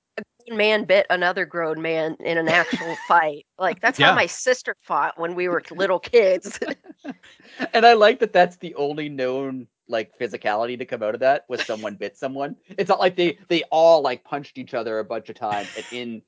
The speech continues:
Speaker 3: in the process of all the punches, there was a bite. No,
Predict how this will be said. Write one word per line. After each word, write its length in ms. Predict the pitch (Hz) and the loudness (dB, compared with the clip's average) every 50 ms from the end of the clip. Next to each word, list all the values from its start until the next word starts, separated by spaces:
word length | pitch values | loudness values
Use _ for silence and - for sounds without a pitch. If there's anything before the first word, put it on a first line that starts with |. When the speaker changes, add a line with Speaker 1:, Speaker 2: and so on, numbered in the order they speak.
| _ - - _ | _ -20 -10 _
Speaker 3:
in 180 | 165 170 170 151 | -6 -4 -4 -4
the 80 | 151 - - | -4 -4 0
process 380 | 180 160 151 147 - 139 127 | 2 2 2 2 0 -4 -6
of 80 | 147 139 | -6 -6
all 200 | - 143 143 131 | 0 0 0 0
the 80 | 127 127 | 0 -4
punches, 500 | 117 - 147 139 - - 113 98 87 _ _ _ _ _ _ - | -6 -6 -6 -8 -6 -10 -14 -14 -14 _ _ _ _ _ _ -6
there 100 | 127 117 | -6 -6
was 120 | 120 113 | -4 -8
a 40 | 117 | -4
bite. 320 | - 131 120 107 92 - | 0 0 0 0 0 -4
No, 320 | 190 202 190 180 180 180 | -4 0 0 0 0 -2